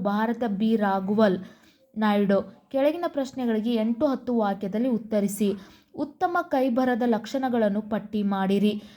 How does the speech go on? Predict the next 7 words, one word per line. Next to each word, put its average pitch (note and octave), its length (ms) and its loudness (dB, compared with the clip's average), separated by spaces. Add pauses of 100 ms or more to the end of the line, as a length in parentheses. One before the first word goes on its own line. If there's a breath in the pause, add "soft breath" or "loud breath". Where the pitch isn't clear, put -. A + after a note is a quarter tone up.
(120 loud breath)
ನೀವು D4 200 -2
ಬರೆಯುವ A#3+ 520 4 (120)
ಅಕ್ಷರಗಳು A#3 840 0
ಸ್-, - 160 -18 (600)
ಸ್ಫುಟವಾಗಿರಬೇಕು, G#3+ 2250 0
ಅಂದರೆ G#3 520 0
ಅಕ್ಷಗ-, C4 540 -2